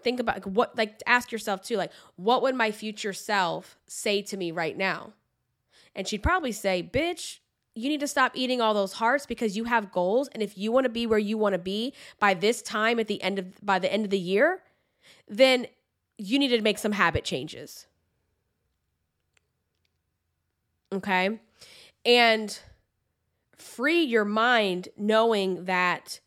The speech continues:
these things that you're currently obsessing about with the chocolate and the candies and all this, it's not held hostage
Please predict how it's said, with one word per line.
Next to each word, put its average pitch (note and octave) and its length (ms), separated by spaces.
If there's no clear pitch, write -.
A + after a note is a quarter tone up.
these G#3+ 340
things B3+ 400
that B3 160
you're G#3 180
currently G#3+ 540
obsessing G#3 640
about A3+ 360
with F#3+ 120
the F#3 80
chocolate G3 520
and F#3+ 80
the F3 60
candies G3+ 540
and F#3+ 100
all F3+ 140
this, F3+ 400
it's C#4 260
not C4 440
held A#3+ 360
hostage A3+ 760